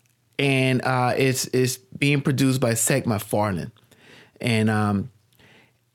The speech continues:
and, uh, and another, uh, producer, Mark Hentman, or I don't know how you pronounce it, Hentman or whatever. That, that's not a problem. I have no problem. I think they're very talented producers. They have a,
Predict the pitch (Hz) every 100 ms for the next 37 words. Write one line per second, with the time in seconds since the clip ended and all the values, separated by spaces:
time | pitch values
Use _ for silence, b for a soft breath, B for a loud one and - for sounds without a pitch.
0 | _ 151 139 139 120 131 127 127 127 120
1 | - - 139 131 135 131 113 131 131 131
2 | 123 131 - 123 120 135 131 127 131 123
3 | 117 117 101 101 107 110 113 107 113 110
4 | 107 107 107 120 127 - 113 110 107 95
5 | 95 b b - 131 135 127 90 B B
6 | B B B B _ - 147 143 175 190
7 | 208 185 151 202 123 98 135 202 185 147
8 | 180 170 127 123 151 143 135 135 135 123
9 | - 185 127 120 - 117 107 B B B
10 | _ 120 131 135 143 135 123 117 117 107
11 | 107